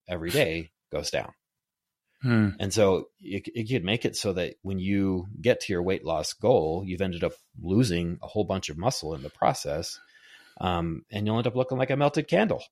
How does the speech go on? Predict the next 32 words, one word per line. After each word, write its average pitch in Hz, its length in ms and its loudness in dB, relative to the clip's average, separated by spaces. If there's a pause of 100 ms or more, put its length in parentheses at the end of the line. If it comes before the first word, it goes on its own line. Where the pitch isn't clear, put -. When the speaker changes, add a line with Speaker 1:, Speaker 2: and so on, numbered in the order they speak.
(100)
Speaker 1:
<laughs> - 480 -12
instead 107 300 2
of 110 100 6
a 110 60 8
fit 285 280 8
person. - 360 2
Speaker 2:
<laughs> - 40 -14 (500)
Yeah. 151 280 4
Speaker 1:
Um, 92 220 0 (360)
and 101 220 0
that's, 110 180 0
that's 120 180 0
a 127 40 0
pretty 139 240 2
blunt 117 320 4
way 123 140 6
of 104 160 0
putting 120 260 2
it, - 260 -4
but, 107 260 6 (220)
Speaker 2:
<laughs> - 100 -10
Speaker 1:
um, 98 520 6 (100)
you 110 80 -2
know, 104 160 2
it's, - 160 0
it, 107 220 2
it 98 180 -10
provides 113 340 4
a 101 40 -2
great 107 280 0
visual, 113 640 0 (360)
Speaker 2:
Yeah. 190 260 6